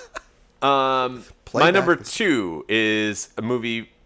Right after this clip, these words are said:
Speaker 1: called, from two thousand six called Deep Water. Have you heard of Deep Water?
Speaker 2: I have. I have.
Speaker 1: Have you seen it?
Speaker 2: No, but I'm aware of it.
Speaker 1: Did I talk about it on this podcast, or where do we hear about it?
Speaker 2: You might have, but that's okay. Go ahead.
Speaker 1: All right, so, uh, nineteen, in, okay, the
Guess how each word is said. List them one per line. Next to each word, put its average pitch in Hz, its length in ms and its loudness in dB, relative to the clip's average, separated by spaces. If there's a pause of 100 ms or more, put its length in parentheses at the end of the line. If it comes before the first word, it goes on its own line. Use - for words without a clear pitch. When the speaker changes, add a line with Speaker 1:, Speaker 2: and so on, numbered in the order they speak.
(220)
Speaker 1:
called, 104 360 2
from 113 120 -6
two 143 120 -10
thousand 120 200 -2
six - 240 -8
called 92 320 -4
Deep 110 240 -6
Water. 82 580 -2
Have 95 100 -18
you 135 80 -12
heard 170 120 -4
of 139 100 -16
Deep 151 160 -8
Water? 143 180 0
Speaker 2:
I 131 60 4
have. 127 460 0 (260)
I 110 120 -4
have. 101 220 -2
Speaker 1:
Have 113 140 0
you 151 60 -6
seen 165 220 -4
it? 233 200 -2
Speaker 2:
No, 117 400 0
but 117 100 -2
I'm 113 120 0
aware 107 260 0
of 90 80 -4
it. 87 160 -8
Speaker 1:
Did 147 140 2
I 196 80 -2
talk 294 220 -6
about 311 180 -2
it 269 100 0
on 220 140 -6
this 185 100 -8
podcast, 185 560 -8
or 139 140 -4
where 117 160 -8
do 117 60 -10
we 104 100 -8
hear 87 160 -6
about 78 240 -8
it? - 160 -12
Speaker 2:
You 180 120 0
might 123 200 0
have, 101 280 -10
but 107 160 -8 (300)
that's - 180 -18
okay. - 180 -20
Go 117 100 -20
ahead. 113 60 -6
Speaker 1:
All 113 60 2
right, 104 160 2
so, 131 340 0 (100)
uh, 104 500 2 (680)
nineteen, 175 560 2
in, 139 200 2
okay, 120 200 2
the 110 80 -6